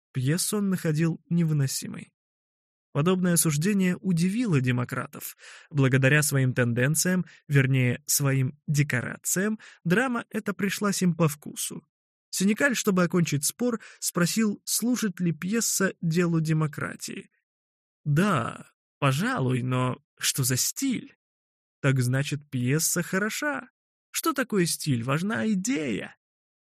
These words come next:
Не дав Фредерику возразить, он продолжал:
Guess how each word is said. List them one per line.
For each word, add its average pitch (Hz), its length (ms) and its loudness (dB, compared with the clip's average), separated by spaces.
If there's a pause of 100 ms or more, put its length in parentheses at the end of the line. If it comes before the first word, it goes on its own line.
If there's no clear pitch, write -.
(280)
Не 135 140 2
дав 175 180 -2
Фредерику 156 520 0
возразить, 131 580 0 (220)
он 175 200 2
продолжал: 147 640 -2